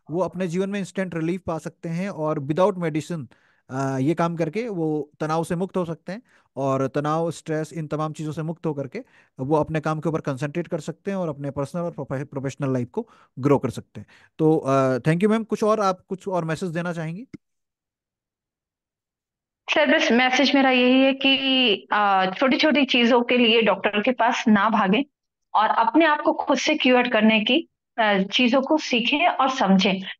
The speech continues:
Speaker 2: क्योंकि हर वक्त मेडिसिन हर चीज के लिए अच्छी नहीं होती। तो बिना मेडिसिन के अगर आपको कहीं पर भी बैठ के आपकी body में आप relief कर सकते हैं, तो definitely मैं चाहूंगी कि एक बार आप इन सब पद्धति को जानें और समझें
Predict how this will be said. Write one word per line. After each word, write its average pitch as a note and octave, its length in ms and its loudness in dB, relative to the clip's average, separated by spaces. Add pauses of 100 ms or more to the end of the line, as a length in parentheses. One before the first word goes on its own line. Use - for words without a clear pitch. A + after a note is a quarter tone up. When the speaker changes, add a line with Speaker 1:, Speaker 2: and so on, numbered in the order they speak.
(280)
Speaker 2:
क्योंकि D4 200 2
हर C4 240 2
वक्त E4 220 0
मेडिसिन B3+ 480 4 (460)
हर B3+ 300 2
चीज C#4 180 2
के D4+ 100 0
लिए D#4 100 4
अच्छी A#3 340 2
नहीं G#3+ 280 4
होती। F3 460 0 (280)
तो C4 60 4
बिना A#3 300 6
मेडिसिन C#4 500 4
के D4+ 220 0
अगर B3+ 280 4
आपको B3+ 460 2 (180)
कहीं C4+ 240 4
पर C#4 160 4
भी C4+ 240 2
बैठ G#3+ 300 2
के C#4+ 60 2
आपकी B3+ 260 2
body G#3 320 4
में B3 140 6
आप A#3+ 280 0
relief A3+ 380 4
कर A3+ 140 4
सकते G#3+ 320 -2
हैं, G3 100 0
तो - 300 -2
definitely B3 580 4
मैं B3+ 160 4
चाहूंगी A3 420 4 (300)
कि - 200 -2
एक C#4 280 4
बार A3 200 4 (280)
आप A#3+ 260 -2
इन B3 120 6
सब - 220 0
पद्धति G#3+ 400 2
को C4+ 340 4 (120)
जानें G3+ 520 4 (160)
और A#3+ 140 2
समझें G3+ 580 0